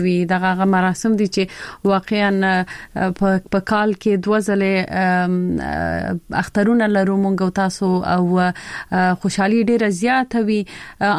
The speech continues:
آمادګیانې ډیرې زیاتې وي. اه، مخکې دې نه چې اختر شروع شي، د اخت-، د اختر نه مخکې یوه اونۍ په وطن کې چې، اه، څوک ژوند کوي، یوه اونۍ مخکې د اختر نه د اختر آمادګیانې روانې وي، که هغه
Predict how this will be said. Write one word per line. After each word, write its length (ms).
آمادګیانې 680
ډیرې 240
زیاتې 380
وي. 500
اه، 520
مخکې 320
دې 200
نه 40
چې 140
اختر 340
شروع 360
شي، 380
د 60
اخت-، 300
د 80
اختر 300
نه 140
مخکې 300
یوه 300
اونۍ 300
په 340
وطن 340
کې 240
چې، 180
اه، 300
څوک 500
ژوند 460
کوي، 320
یوه 280
اونۍ 280
مخکې 300
د 60
اختر 300
نه 260
د 120
اختر 500
آمادګیانې 640
روانې 480
وي، 60
که 140
هغه 180